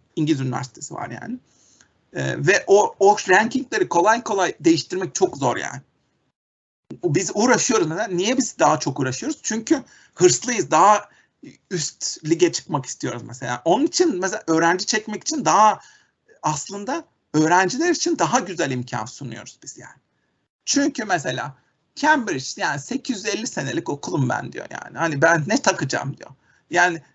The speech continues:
zaten ba-, başvuruyla ilgili bir şey yok ki adamın. Bin kişiden bir tane taçıyor zaten mesela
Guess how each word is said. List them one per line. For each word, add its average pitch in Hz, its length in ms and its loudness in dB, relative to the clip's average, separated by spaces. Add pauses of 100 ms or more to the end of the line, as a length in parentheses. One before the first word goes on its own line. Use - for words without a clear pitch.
(120)
zaten 185 800 4
ba-, 165 180 -4
başvuruyla 196 640 0
ilgili 156 260 -2
bir 139 40 -8
şey 185 240 -2
yok - 260 -4
ki 120 100 -4
adamın. 113 300 -12 (140)
Bin 262 220 6
kişiden 240 460 2
bir 294 100 6
tane 147 320 2
taçıyor - 400 -12
zaten - 320 -20 (360)
mesela - 360 -10